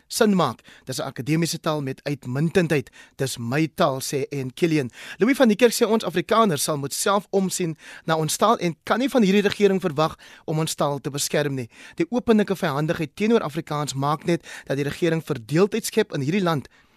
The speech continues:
waar mens weer gedwing word om van ons en hulle te praat. Jopie Henning sê Afrikaans is hier om te bly. Die regering is ook onderworpe aan ons grondwet en hulle behoort hulle met hulle eie kriminele binnengevegte besig te hou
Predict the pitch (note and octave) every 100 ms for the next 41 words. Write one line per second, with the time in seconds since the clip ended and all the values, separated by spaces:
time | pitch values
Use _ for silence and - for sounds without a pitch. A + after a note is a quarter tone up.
0 | _ _ - C#3+ C#3 C#3+ C#3+ - C3 D3+
1 | F3 E3 C#3 E3+ F3 D3+ D3 - - -
2 | D#3 D3+ D3 C#3+ D#3 F3 - - D3+ C#3+
3 | C#3 - C3+ C#3+ C3+ - D3 - A2+ A2
4 | - - - - E3 F3+ E3+ E3+ G3 -
5 | E3+ E3 F3+ F3+ E3 C3+ E3 F#3+ E3+ E3+
6 | - C3 E3 F#3 C#3+ - - - C#3 -
7 | F3+ E3+ - - B3 A#3+ F3+ D3+ C3 C#3
8 | - C#3+ C#3 - - E3 E3 A#3 D3 C3+
9 | C#3 C3 D3 D#3 C#3+ C#3 C3 C3+ - G#3+
10 | G#3 G#3+ - - - F3+ F3 C#3+ D3+ C#3
11 | C3+ D3+ E3+ D#3+ D#3+ - C#3+ C#3 D3 D3+
12 | D3+ C#3